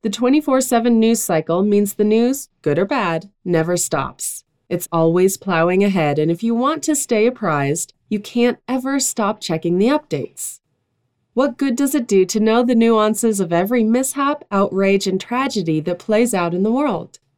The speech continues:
A politician's every social media post, every dismal statistic, every horrifying image of war and calamity? That sounds cold and callous,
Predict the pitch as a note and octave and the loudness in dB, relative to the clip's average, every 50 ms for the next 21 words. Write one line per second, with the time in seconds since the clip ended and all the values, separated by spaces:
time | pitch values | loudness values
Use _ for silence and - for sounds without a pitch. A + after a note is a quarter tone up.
0 | _ _ _ - G#3+ G#3 A3 B3 C4+ D4+ E4 D#4+ - C#4 A#3+ - - B3 B3 B3 | _ _ _ -14 -8 -2 0 0 2 0 0 0 0 -2 0 0 2 2 2 2
1 | A#3 - - A3 A3+ - A#3 B3 B3+ B3 A#3 - A3+ G#3+ G#3+ - G#3 G3 F#3+ F3+ | 0 0 -2 -4 -4 -2 0 0 0 0 0 0 -2 -2 0 0 0 2 2 2
2 | F#3+ G#3 A#3 A#3+ B3 C4 C4 C4 C#4 C#4 - - - - - _ _ _ _ _ | 2 0 0 0 0 -2 -2 -2 -2 -2 -4 -6 -8 -12 -18 _ _ _ _ _
3 | _ E3+ E3+ E3 F3 G3 G3+ G3 E3+ F#3+ G3 G3 - G#3 G#3 G#3 G3+ F3 - - | _ -4 -4 -2 0 0 0 2 2 2 2 2 0 0 0 0 -2 -2 -6 -4
4 | - F3+ F3 - - G3+ G#3+ - - - C4+ C4+ C4+ - _ _ _ _ _ _ | -6 -6 -4 -4 -4 -4 -4 -4 -4 -6 -6 -6 -8 -10 _ _ _ _ _ _
5 | _ - A#3 A#3+ B3 B3+ A3 G#3+ A3+ A3+ A3+ A3+ B3 B3 - A#3+ A3+ A3+ A#3 A3+ | _ -4 -2 0 2 0 0 0 0 0 0 0 0 0 0 0 2 2 2 0
6 | - - F#3+ F#3+ F#3+ G3 G3+ G3 G3+ F#3 E3 E3 D#3+ E3+ E3+ F3 F3 F3 F#3+ - | 0 0 0 2 2 2 2 0 -2 -4 -6 -4 -2 0 0 2 2 0 -2 -2
7 | E3+ E3+ E3 - E3+ E3 E3 E3+ F#3 F#3+ G3 G#3+ G#3+ A3+ A3+ - _ _ _ _ | -4 -6 -6 -6 -4 -2 -2 0 2 2 2 0 0 -2 -6 -8 _ _ _ _
8 | _ _ _ - C4+ A#3 - - - D4 D4 D4+ C#4+ - - - A#3+ A#3 A#3 G#3+ | _ _ _ -6 -6 -4 -4 -2 0 2 2 2 0 -2 -2 0 2 2 4 4
9 | A3 G#3 G3 F3 E3+ E3+ D#3+ D#3 D3+ C#3+ C#3+ E3 - - - | 2 2 2 0 -2 -2 -2 0 0 -2 -2 -4 -6 -10 -12